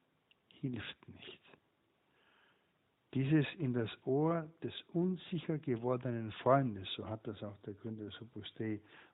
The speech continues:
wunderbar umschrieben, die klare Botschaft hineinzulagen, hineinzulegen.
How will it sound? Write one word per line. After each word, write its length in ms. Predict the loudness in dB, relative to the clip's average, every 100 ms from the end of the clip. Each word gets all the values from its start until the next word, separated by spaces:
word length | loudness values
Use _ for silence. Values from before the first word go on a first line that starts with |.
| _
wunderbar 360 | -2 -2 0 -2
umschrieben, 600 | -2 -6 -4 -2 -2 -4 -12 -20 -20 -20 _ _ _ _ _ -4
die 80 | 0
klare 360 | 6 8 8
Botschaft 520 | 4 -2 -4 -6 -6 -10
hineinzulagen, 800 | -10 -8 -10 -12 -12 -10 -12 -16 _ _ -12
hineinzulegen. 720 | -2 0 0 -2 -8 -8 -14